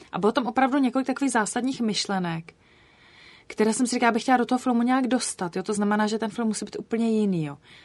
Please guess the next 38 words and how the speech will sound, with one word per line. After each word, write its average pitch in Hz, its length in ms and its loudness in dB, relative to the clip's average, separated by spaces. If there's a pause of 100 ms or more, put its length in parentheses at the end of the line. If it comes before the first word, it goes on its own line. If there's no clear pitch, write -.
(140)
Chtěla 208 180 -2
jsem, 240 220 0
aby 220 160 -2
byl 254 200 0
o 214 80 -8
krajině, 180 640 2
o 180 60 -14
vztahu 202 380 -2
k 208 100 -6
té 208 160 -2
krajině, 190 420 2
ve 180 80 -4
které 185 380 -4
on 190 180 -2
pořád 190 320 0
žije. 175 380 0 (120)
Ale 208 440 6 (340)
samozřejmě 233 880 2 (100)
při 220 180 2 (140)
tom 262 460 4
osahávání 180 800 2
toho 190 220 0
tématu 170 500 -2 (180)
se - 140 -4
staly 254 360 2
nějaké 269 360 2
věci, 180 600 -2 (460)
které 226 320 2
vlastně 254 260 0
ten 269 160 2
vztah 254 220 0
posunuly 254 420 2
do 254 80 0
takové 254 240 2
hodně 214 260 4
osobní 170 380 0
roviny, 147 380 -6
jo. 147 60 -14